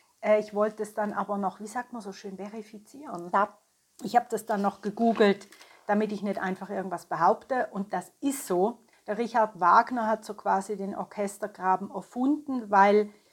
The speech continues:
Speaker 1: weil seinen Opern waren die Orchesterparts so dicht komponiert. Also ich
Speaker 2: Mhm.
Speaker 1: gebe jetzt hier wieder, was ich gelesen habe,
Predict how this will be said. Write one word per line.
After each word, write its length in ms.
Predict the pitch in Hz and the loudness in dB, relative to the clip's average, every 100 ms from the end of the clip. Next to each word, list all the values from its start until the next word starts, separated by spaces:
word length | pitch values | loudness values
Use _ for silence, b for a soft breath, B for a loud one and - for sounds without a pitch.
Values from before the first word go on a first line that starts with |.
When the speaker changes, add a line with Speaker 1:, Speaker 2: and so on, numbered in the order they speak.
| _ | _
Speaker 1:
weil 160 | 196 202 | -2 -2
seinen 380 | 202 226 220 226 | 2 4 4 2
Opern 640 | 233 254 240 220 208 208 | 0 0 4 4 4 4
waren 520 | 196 196 208 208 - - | 2 2 0 -2 -8 -12
die 120 | 220 | -6
Orchesterparts 1300 | 208 196 - 226 - - 233 - 185 180 202 - - | -4 -4 0 0 0 -2 -2 -2 0 2 2 -4 -20
so 400 | _ - 233 233 | _ -8 0 0
dicht 520 | 247 - 269 277 - - | 0 -2 0 0 -6 -2
komponiert. 720 | 220 208 196 190 196 254 302 - | 0 0 -2 -2 2 2 2 -2
Also 200 | - 180 | -8 -6
ich 320 | - 196 - _ _ _ _ | -8 -12 -20 _ _ _ _
Speaker 2:
Mhm. 160 | 226 202 | -10 -2
Speaker 1:
gebe 220 | 214 214 | 0 0
jetzt 120 | 202 | -4
hier 180 | - 196 | -4 -4
wieder, 240 | 208 214 190 | -2 -2 0
was 180 | 180 | -2
ich 220 | 185 - - | -6 -16 -10
gelesen 500 | 170 185 240 247 247 | 0 0 0 -2 -2
habe, 140 | 254 | -2